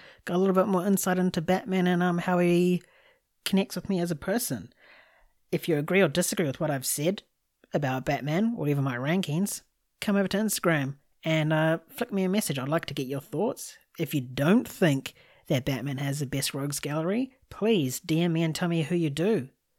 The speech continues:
think has the best rogues gallery. I'd love to have a conversation about that. If you want to read any of the Batman reviews or just our re-,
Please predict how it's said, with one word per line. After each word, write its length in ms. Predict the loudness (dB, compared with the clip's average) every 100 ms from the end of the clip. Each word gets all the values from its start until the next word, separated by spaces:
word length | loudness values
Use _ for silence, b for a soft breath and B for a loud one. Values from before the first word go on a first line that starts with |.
| _
think 280 | -4 -4 -2
has 180 | -4 -4
the 60 |
best 260 | -4 -4 -4
rogues 260 | -4 -6 -6
gallery. 440 | -8 -6 -8 -8 -6
I'd 120 | -2
love 180 | 0 0
to 60 |
have 100 | -2
a 40 | -4
conversation 600 | -8 -8 -4 -4 -2 -4
about 260 | -6 -8
that. 280 | -2 -2 -2 _ b -10
If 140 | -2
you 60 | 0
want 140 | 2
to 60 | 4
read 280 | 4 2 0
any 180 | -2 -2
of 100 | -2
the 80 | -2
Batman 340 | 0 0 0
reviews 460 | 0 0 -2 -2 -4
or 200 | -6 -6
just 220 | -6 -4
our 120 | -4
re-, 300 | -2 -2 -2